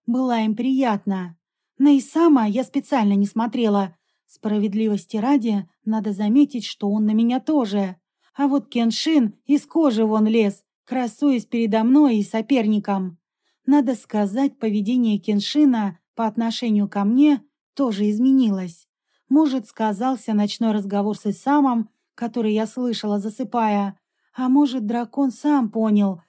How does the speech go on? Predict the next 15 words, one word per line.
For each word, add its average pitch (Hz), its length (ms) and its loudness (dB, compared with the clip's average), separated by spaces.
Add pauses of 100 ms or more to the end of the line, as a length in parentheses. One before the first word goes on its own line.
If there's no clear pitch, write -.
(140)
что - 360 -8
тактика 220 920 -4 (120)
«я 220 260 -2
сильный 214 460 0
и 214 40 2
мужественный, 220 760 0 (180)
а 240 140 -6
ты 233 160 -4
глупая 214 440 -2
и 240 40 -4
слабая» 208 720 0 (240)
со - 260 -6
мной 226 220 0
не 214 160 2
пройдет. 233 600 -2